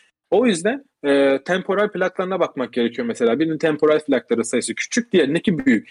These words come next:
E, şimdi siz bunu sadece uzaktan, e, telefonla çekilmiş bir fotoğraftan anlamanız mümkün değil.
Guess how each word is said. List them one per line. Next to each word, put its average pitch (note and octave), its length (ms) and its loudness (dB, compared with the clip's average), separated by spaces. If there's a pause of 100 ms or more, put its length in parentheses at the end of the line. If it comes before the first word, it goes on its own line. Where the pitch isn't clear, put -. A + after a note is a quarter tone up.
(160)
E, C3+ 60 0
şimdi D3+ 260 0
siz D#3 240 -2
bunu D#3+ 320 0
sadece D3+ 640 2 (280)
uzaktan, D3 640 -2
e, D3 80 -2
telefonla C#3+ 540 -4
çekilmiş D3 400 -10
bir C#3 80 -10
fotoğraftan D3 520 -4
anlamanız C#3+ 460 -4
mümkün E3+ 400 -2
değil. A3 160 0